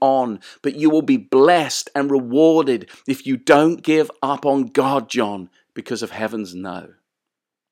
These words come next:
Don't give up on God because of heaven's no. We live, my friends, between miracle and mystery.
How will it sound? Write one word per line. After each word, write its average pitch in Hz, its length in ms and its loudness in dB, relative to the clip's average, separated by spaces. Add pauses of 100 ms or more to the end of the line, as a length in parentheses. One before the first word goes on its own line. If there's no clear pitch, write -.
(500)
Don't 127 400 -4
give 139 240 -16
up 127 220 -8
on 120 300 -8
God 113 580 -4 (480)
because 101 260 -10
of 98 100 -14
heaven's - 440 -18
no. - 320 -18 (1300)
We 123 260 -4
live, 117 460 0
my 87 180 -8
friends, - 640 -16 (400)
between 110 340 -4
miracle 110 360 -2
and 90 120 -12
mystery. - 640 -20